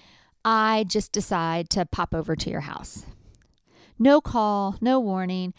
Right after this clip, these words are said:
just knock on your door. "Hello, I'm here. Can I come over?" Right?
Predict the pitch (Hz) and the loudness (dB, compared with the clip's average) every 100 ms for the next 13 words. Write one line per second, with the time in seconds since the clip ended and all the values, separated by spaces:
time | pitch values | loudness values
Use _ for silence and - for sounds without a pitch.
0 | - 311 330 247 233 247 240 233 202 180 | -4 0 0 2 0 2 2 2 2 2
1 | 170 170 _ - 302 330 311 294 285 285 | 2 -2 _ 0 4 6 6 4 2 0
2 | 320 294 277 269 240 233 262 247 240 185 | -2 0 -2 -2 -4 -4 -4 -4 -2 -2
3 | 165 160 _ _ _ _ _ _ _ - | -4 -8 _ _ _ _ _ _ _ -10
4 | 202 269 | -6 -6